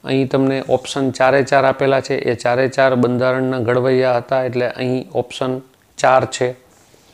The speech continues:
બ્યાસીમો પ્રશ્ન, વિશ્વનું સૌથી મોટું લેખિત બંધારણ કયા દેશનું છે? જવાબ છે ભારતનું.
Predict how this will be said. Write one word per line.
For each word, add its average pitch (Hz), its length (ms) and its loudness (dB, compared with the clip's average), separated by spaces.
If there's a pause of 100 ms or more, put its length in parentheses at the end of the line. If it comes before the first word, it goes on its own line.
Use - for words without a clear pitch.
(840)
બ્યાસીમો 139 540 6
પ્રશ્ન, 135 480 0
વિશ્વનું 143 500 2
સૌથી 135 360 2
મોટું 139 340 4
લેખિત 131 320 2
બંધારણ 131 500 4
કયા 135 260 4
દેશનું 131 460 2
છે? 135 240 -2
જવાબ 120 380 2
છે - 200 -6
ભારતનું. 120 680 2